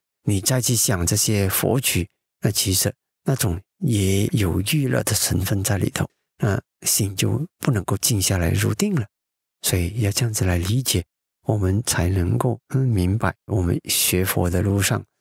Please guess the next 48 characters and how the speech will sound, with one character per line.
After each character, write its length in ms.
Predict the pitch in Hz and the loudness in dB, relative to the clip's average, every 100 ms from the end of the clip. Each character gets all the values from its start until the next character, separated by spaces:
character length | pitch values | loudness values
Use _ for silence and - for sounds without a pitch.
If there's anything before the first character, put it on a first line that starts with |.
| _ - | _ -4
还 140 | 90 | 0
有 220 | 87 82 - | 2 0 -2
一 160 | 320 | -2
路 200 | 110 107 | 0 0
上 240 | 98 113 95 - | 0 -2 -4 -4
所 360 | - 85 - - | -2 0 0 -2
采 240 | - 92 | -2 -2
用 220 | 90 90 | 0 0
到 240 | 98 87 101 | 0 0 0
的 140 | - - | -4 -6
那 120 | - | -2
些 180 | 92 107 | 0 0
工 240 | 107 - 90 | -2 -2 -2
具。 160 | - - _ _ _ _ - | -4 -6 _ _ _ _ -6
所 160 | - 95 | -2 0
以 220 | 90 95 | 2 2
也 120 | 87 | 0
不 100 | 131 | 0
要 200 | 175 202 | 0 0
说 280 | 160 196 190 - _ | 0 0 -4 -12 _
一 100 | 135 | -4
种 260 | 123 98 85 | 0 0 0
模 240 | 90 110 | 2 2
式， 240 | 151 - - _ _ - | 2 -2 -4 _ _ -8
比 80 | - | -2
如 100 | 92 | 0
说 140 | 101 87 | 0 0
出 240 | - 233 | -2 0
家 180 | 185 175 | 0 0
人 80 | 160 | 0
的 80 | |
模 220 | 143 131 139 | 0 0 0
式， 180 | 175 - _ _ - | -2 -6 _ _ -4
要 240 | 110 98 | 0 0
全 320 | - - 107 143 | 0 0 0 0
部 120 | 196 | 2
人 160 | 139 | 2
来 100 | 113 | 0
跟 180 | 104 107 | 0 0
随， 260 | 104 - 117 | 0 0 0
那 160 | 143 180 | 0 0
也 180 | 127 85 | 0 0
未 160 | 98 | -2
必 180 | 87 90 | 0 0
是 180 | 92 90 | 0 0
适 240 | - - | 0 -2
当 300 | - 110 95 | -2 -2 -2
的。 120 | 98 | -4